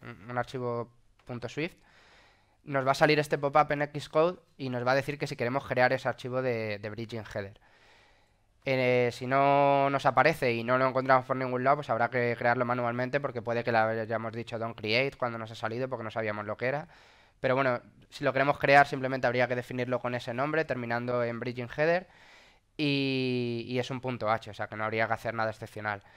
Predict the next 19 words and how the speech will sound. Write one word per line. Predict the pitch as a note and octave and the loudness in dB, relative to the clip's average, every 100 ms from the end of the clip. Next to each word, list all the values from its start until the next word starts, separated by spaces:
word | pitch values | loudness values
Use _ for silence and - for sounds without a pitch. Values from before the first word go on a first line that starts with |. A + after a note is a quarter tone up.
| - - _ _ _ | -20 -20 _ _ _
En | C3+ C3 | -4 0
esa | C3+ D3+ | 2 6
clase | D#3+ E3 F3+ F3 | 6 6 4 0
lo | D3 C3 | -2 -4
que | A#2+ | -4
sí | |
tenemos | B2 C3+ D3 | -4 -4 -2
que | - | -2
hacer | C3+ D3+ | 0 0
es | D3+ C#3+ | 0 0
añadir | C3 B2+ C#3+ D3 - - _ _ | 0 2 0 -2 -8 -20 _ _
todas | C#3+ C#3 C#3+ | 2 4 6
la-, | D3 C#3 C#3 C3 C3+ C3+ B2+ | 8 10 10 10 8 4 -4
o | |
sea, | - B2 | 0 0
import | D3 D3+ D#3 F3 - - | 0 -2 0 0 0 -2
a | C3 | 0
todas | B2+ C#3 C#3+ C#3 | 0 0 0 4
las, | C#3+ C#3 | 6 4